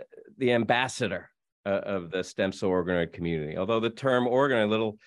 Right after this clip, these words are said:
research I did here, although the term organoid was first used back in eighty-seven, that's nineteen eighty-seven for all you millennials,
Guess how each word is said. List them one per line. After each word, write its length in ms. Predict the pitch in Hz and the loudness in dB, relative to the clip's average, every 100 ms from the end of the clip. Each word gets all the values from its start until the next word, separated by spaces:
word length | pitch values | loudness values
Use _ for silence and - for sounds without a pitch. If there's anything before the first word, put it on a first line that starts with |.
| _ _ | _ _
research 540 | 110 117 - 104 98 98 | 0 0 0 -2 -2 -2
I 120 | 87 | -4
did 200 | 90 85 | -4 -4
here, 340 | 85 87 92 | -4 -4 -2
although 280 | 95 101 104 | -2 0 0
the 120 | 95 | -2
term 300 | 95 120 113 | -4 0 2
organoid 440 | 110 113 110 110 101 | 4 4 4 2 0
was 120 | 98 | -4
first 420 | - 120 113 - | -2 -2 -2 -6
used 220 | 117 110 | -8 -4
back 220 | 113 110 110 | -2 -2 -4
in 120 | 95 - | -10 -6
eighty-seven, 720 | 131 123 113 - 127 139 - - _ - | -4 -4 -8 -2 0 0 -4 -16 _ -16
that's 200 | 113 - | -14 -4
nineteen 640 | 107 127 196 190 208 175 | 0 2 2 2 2 4
eighty-seven 680 | 156 135 127 - 139 107 85 | 4 0 -2 0 0 0 -6
for 120 | - 98 | -8 -4
all 140 | 95 | -4
you 140 | 95 | -4
millennials, 500 | 92 95 90 87 85 | -4 -4 -2 -2 -6